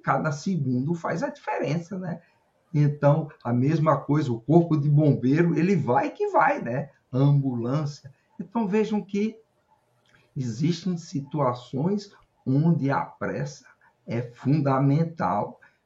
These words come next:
para que o processo seja feito, né? O trabalho seja concluído. Mas existem outras situações que aí a gente precisa, como a Luísa aí, como um terapeuta, quando ele trata de pessoas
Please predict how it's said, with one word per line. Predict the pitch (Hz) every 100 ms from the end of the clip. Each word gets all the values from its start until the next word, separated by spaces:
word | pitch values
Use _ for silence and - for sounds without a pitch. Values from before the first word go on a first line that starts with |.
| -
para | 180 175
que | - 117 113 151
o | 180
processo | 160 147 123 - 98 - -
seja | - 113 117 147 - -
feito, | 120 143 143 95
né? | 101 165 - _ -
O | 120
trabalho | 120 120 110 104 104 113 110 104
seja | 117 107 104
concluído. | - 110 - 92 90 - - _
Mas | 196 208 175
existem | 120 110 143 170 160 -
outras | 160 170 143 -
situações | 131 - 113 98 - - 185 277 - _ _
que | - 185
aí | 139 147
a |
gente | 165 -
precisa, | 190 160 - 131 131 123
como | 120
a | 120
Luísa | 110 107 113 107
aí, | 107
como | - 113
um | 107
terapeuta, | 107 104 90 - 117 175 - - _ _ _ -
quando | 127 135
ele | 123 - _ _
trata | 123 131 123 120
de | 113 135
pessoas | 123 120 - 123 117 113 -